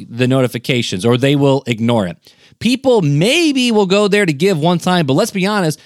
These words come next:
you want people to set up recurring giving, not just give one time. If they miss a week of service, they love you as their pastor, but <laughs> they probably won't listen to that sermon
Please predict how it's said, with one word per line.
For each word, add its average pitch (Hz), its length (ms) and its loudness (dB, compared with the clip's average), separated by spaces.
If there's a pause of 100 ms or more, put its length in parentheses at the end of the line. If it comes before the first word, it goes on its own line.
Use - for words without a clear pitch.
(180)
you 196 160 0
want 339 240 -2
people 190 220 0
to 165 80 2
set 156 240 2
up 131 120 0
recurring 139 760 0
giving, 95 340 -2
not 120 200 0
just 120 220 -2
give 123 240 0
one 110 220 -2
time. 104 320 -6 (540)
If 147 260 0
they 226 220 0
miss 202 280 2
a 208 60 2
week 185 240 0
of 131 120 0
service, 190 480 0 (1300)
they 170 180 2
love 170 300 4
you 139 160 4
as 123 160 2
their 107 140 0
pastor, 123 540 0
but 120 320 -2 (400)
<laughs> - 840 -6
they 254 200 0
probably 294 680 -2
won't 196 340 2
listen 165 280 0
to 156 100 0
that 135 140 0
sermon 123 460 0